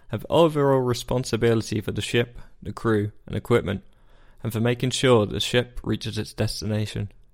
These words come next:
I can't imagine Captain Lee in a Viking helmet, though. Old Norwegian legal texts speak of the rules for ordinary members of the crew on warships in Viking times.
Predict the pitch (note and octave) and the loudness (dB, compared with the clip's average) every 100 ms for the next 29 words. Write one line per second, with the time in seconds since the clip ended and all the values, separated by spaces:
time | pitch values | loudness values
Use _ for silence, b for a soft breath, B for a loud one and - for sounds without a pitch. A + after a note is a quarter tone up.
0 | _ - _ _ _ - A#2+ B2+ A#2+ A#2 | _ -20 _ _ _ -2 2 6 6 6
1 | A#2 A2+ A2 A2 A#2+ - A2 G#2+ A2 G#2 | 6 4 2 -2 -4 -2 0 2 2 0
2 | - G#2+ G2+ G#2 G#2 - A2+ G#2+ G#2 - | -2 -4 -2 -2 -4 -4 -2 -2 -2 -2
3 | G#2+ G#2 b b - _ - C3 C#3 C#3 | -4 -6 b b -20 _ 2 6 6 2
4 | - - - A#2 A#2 A#2+ A#2+ A#2+ A#2 A#2 | -6 -14 -6 2 4 4 2 0 2 2
5 | A2+ G#2+ A2+ - - - G#2+ - - G2 | 2 2 2 2 -8 -2 -2 -2 -4 0
6 | A2+ A#2 A#2 A#2 - - - - A#2+ B2+ | 2 4 4 2 -4 -8 -2 2 2 4
7 | A#2+ A#2+ A#2 A2+ G#2 A2 G2+ G#2+ - A2 | 4 4 4 2 0 -2 -2 -4 -2 0
8 | G#2 G#2 b b - G#2 G#2 G#2+ G#2 G#2 | 2 0 b b -6 0 4 4 4 -2
9 | - - - - G#2 G#2+ G#2+ - G2+ G#2+ | -4 -8 -6 -2 0 0 0 -2 2 4
10 | G2+ G#2 | 4 0